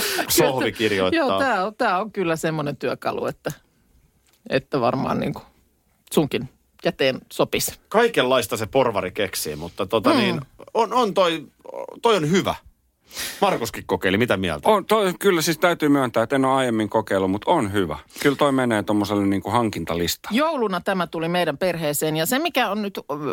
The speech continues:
Speaker 2: huom-, huomattu niinku handicappihan tässä on se, että jos esimerkiksi haluaa tonne jonnekin selkään, selän alueelle, tiedätkö, lapaluiden kohdalle, niin vähän niinku, ö, ite on vaikea.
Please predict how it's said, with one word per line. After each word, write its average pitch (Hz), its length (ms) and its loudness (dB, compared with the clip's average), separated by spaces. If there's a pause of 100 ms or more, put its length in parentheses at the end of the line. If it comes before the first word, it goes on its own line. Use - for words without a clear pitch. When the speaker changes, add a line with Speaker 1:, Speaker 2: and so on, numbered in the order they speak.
(200)
Speaker 2:
huom-, 226 240 0 (120)
huomattu 202 420 -4
niinku 160 220 -6
handicappihan 151 880 -2
tässä 135 340 0
on 135 80 -2
se, 107 300 -2 (260)
että 156 160 -2
jos 214 140 0
esimerkiksi 180 400 -2
haluaa 165 300 2
tonne 147 260 -2
jonnekin 147 360 -2
selkään, 143 600 0
selän 139 380 0
alueelle, 131 580 0
tiedätkö, 143 280 -6 (220)
lapaluiden 123 840 -2 (120)
kohdalle, 131 500 0 (560)
niin - 140 -6 (220)
vähän 330 240 4
niinku, 208 320 -2 (160)
ö, 57 120 -8 (100)
ite - 420 0
on 139 200 0
vaikea. 139 500 -2